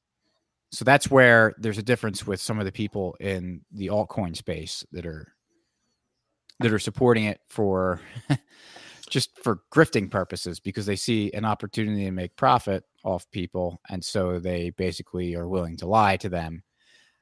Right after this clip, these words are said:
to get money off them at the expense of them, uh, supporting something that will, uh, be more beneficial to them in the long run or in the short term even.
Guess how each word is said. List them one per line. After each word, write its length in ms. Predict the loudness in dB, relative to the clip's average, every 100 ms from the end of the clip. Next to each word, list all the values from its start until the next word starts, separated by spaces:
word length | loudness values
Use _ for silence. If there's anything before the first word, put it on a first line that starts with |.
| _ _ _ _ _ _ _ _ -2
to 100 | 4
get 160 | 4 6
money 220 | 6 8
off 260 | 6 4 2
them 400 | 2 2 0 -10 _ -4
at 140 | -2
the 120 | 0 0
expense 460 | 0 2 2 2
of 160 | -6 -2
them, 540 | 2 2 0 -4 -8 -14 _ _ _ _ _ _ -4
uh, 340 | -2 -2 -4 -8 -14
supporting 600 | -10 -6 0 2 2 -2
something 400 | -6 -6 -6 -6
that 160 | -8
will, 440 | -6 -4 -4 -6 -10 _ _ _ _ _ _ _ _ _ _ -16
uh, 200 | -14 -8
be 160 | -6 -6 -4
more 120 | -4
beneficial 540 | 0 0 -2 -6 -6 -8
to 160 | -8 -8
them 240 | -8 -14 -12
in 100 | -10
the 60 |
long 260 | -8 -8 -8
run 180 | -12 -16 _ _ _ _ _ _ _ _ _ _ -10
or 180 | -2 -2
in 80 | -2
the 60 |
short 260 | -6 -8 -8
term 240 | -10 -10
even. 280 | -14 -16 -20